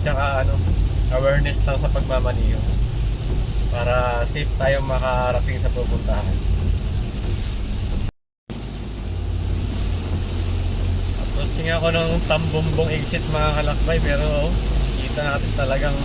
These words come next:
sobrang lakas ng ulan. Mahirap, lipat tayo sa inner lane. Huwag tayo sa fast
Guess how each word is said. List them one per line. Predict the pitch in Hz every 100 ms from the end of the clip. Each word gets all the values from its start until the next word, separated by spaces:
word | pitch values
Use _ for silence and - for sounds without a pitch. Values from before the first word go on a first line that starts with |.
| - - - - - - - - - - - - -
sobrang | 147 160 143 151 147
lakas | 143 139 -
ng | 143 143
ulan. | 139 151 135 - - - - - - - - 117 - - - - - - 135
Mahirap, | 135 156 147
lipat | - - - - 131
tayo | 131 139 135
sa | 131 127 127 123 120 113 113 87 - - - - - - - - - - - - - - - - -
inner | - - - - -
lane. | 110 98 101 - - -
Huwag | - -
tayo | 110 110 113
sa | 117 113 110
fast | 113